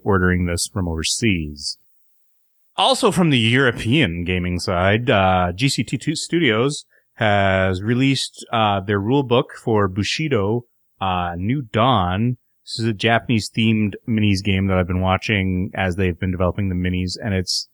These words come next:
actually very quite cool, uh, looking. They've got some really excellent sculpts.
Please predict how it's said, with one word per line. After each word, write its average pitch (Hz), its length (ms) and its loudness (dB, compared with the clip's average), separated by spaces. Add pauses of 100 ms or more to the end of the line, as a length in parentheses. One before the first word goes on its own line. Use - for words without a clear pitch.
actually 117 440 0
very 98 400 0
quite 101 360 -2
cool, 104 520 -2 (480)
uh, 85 260 -2
looking. 98 420 0
They've 95 140 0
got 98 160 -2
some 107 100 0
really 101 220 4
excellent 117 300 -2
sculpts. - 640 -4